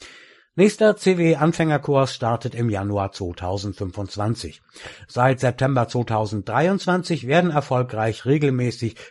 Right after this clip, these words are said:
C-W-Kurse im Rahmen der C W Ops C W Academy durchgeführt.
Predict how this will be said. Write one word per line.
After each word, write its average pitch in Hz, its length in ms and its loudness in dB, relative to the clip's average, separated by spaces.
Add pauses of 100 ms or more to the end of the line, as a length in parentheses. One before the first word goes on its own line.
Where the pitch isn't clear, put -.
C-W-Kurse 113 1120 0
im 180 120 2
Rahmen 127 380 2
der 107 280 -2
C 120 340 -2
W 117 560 0
Ops 104 480 -8
C 127 360 -2
W 117 540 0 (120)
Academy 92 640 -4 (200)
durchgeführt. 95 1040 -6